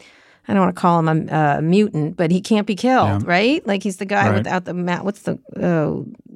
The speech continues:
Speaker 1: Deadpool. He's like, "Deadpool. You can't kill
Speaker 2: Yeah.
Speaker 1: him. You can stick
Speaker 2: Yeah.
Speaker 1: him in the leg and he can do everything." And he just,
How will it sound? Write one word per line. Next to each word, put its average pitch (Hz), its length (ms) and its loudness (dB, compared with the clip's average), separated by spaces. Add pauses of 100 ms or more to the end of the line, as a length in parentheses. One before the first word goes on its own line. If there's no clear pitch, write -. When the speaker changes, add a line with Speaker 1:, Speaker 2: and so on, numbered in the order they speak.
Speaker 1:
Deadpool. 175 640 -2
He's 180 120 -6
like, 208 160 -6
"Deadpool. 214 480 -2
You 175 80 -6
can't 220 200 0
kill 240 140 4
Speaker 2:
Yeah. 247 100 4
Speaker 1:
him. - 80 2
You 160 60 -2
can 170 140 -2
stick 226 240 -4
Speaker 2:
Yeah. 247 60 2
Speaker 1:
him 196 140 2
in 190 160 0
the 175 60 -2
leg 202 380 0
and 156 120 -4
he 156 120 -8
can 170 180 -6
do 185 160 -2
everything." 190 340 0
And 170 60 2
he 165 80 -2
just, 185 180 -8